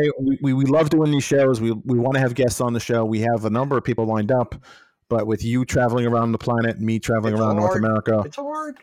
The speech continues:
Speaker 1: um,
Speaker 2: <laughs>
Speaker 1: it's just been really hard to coordinate
Speaker 2: That's true.
Speaker 1: our two schedules, let alone a third person's too. So that's something that we,
Speaker 2: Yep, yep,
Speaker 1: we, we
Speaker 2: yep.
Speaker 1: need to, um,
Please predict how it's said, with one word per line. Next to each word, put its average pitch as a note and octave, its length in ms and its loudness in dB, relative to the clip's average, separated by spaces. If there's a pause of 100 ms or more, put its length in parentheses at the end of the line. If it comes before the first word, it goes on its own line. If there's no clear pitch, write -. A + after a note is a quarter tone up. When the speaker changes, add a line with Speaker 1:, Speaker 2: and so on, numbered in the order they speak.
(120)
Speaker 1:
um, F#2+ 560 0 (160)
Speaker 2:
<laughs> - 180 -20
Speaker 1:
it's G2+ 160 -4
just G#2+ 220 -2 (420)
been G2+ 180 0
really G#2 200 2
hard G#2 240 2
to F#2+ 120 -2 (400)
coordinate G#2+ 300 0
Speaker 2:
That's G2+ 100 -2
true. C4 380 -2 (240)
Speaker 1:
our B2 220 4
two B2 220 0
schedules, G2 640 -2
let G#2 120 0
alone G2+ 200 0
a F#2 60 -4
third G2+ 320 -4
person's - 440 -6
too. G2 220 -6
So F#2 200 -10
that's F#2 200 -10
something G2 280 -6
that F#2 140 -4
we, F2+ 200 -6 (380)
Speaker 2:
Yep, A2+ 300 -10 (240)
yep, A#2 100 -4
Speaker 1:
we, A2 80 -2
we G#2+ 120 -4
Speaker 2:
yep. G#2+ 140 -2
Speaker 1:
need A#2+ 240 -2
to, G#2 420 -4
um, F2+ 420 -6